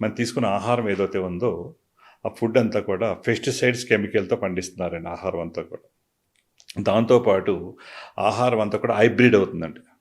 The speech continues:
అంటే ఆరు నెలల్లో పండవలసిన ఆహారాన్ని మూడు నెలల్లోనే పండించడం జరుగుతుంది.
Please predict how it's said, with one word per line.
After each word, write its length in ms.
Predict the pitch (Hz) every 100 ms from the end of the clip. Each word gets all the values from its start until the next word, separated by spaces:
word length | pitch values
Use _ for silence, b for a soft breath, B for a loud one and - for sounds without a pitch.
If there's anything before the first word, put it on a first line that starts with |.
| _ _ 107
అంటే 360 | 98 156 247 B B B 95
ఆరు 200 | 101 107
నెలల్లో 240 | 110 123
పండవలసిన 400 | 120 107 107 104
ఆహారాన్ని 440 | 98 98 104 110
మూడు 200 | 101 104
నెలల్లోనే 300 | 107 98 98
పండించడం 400 | 98 87 90 -
జరుగుతుంది. 360 | 85 82 -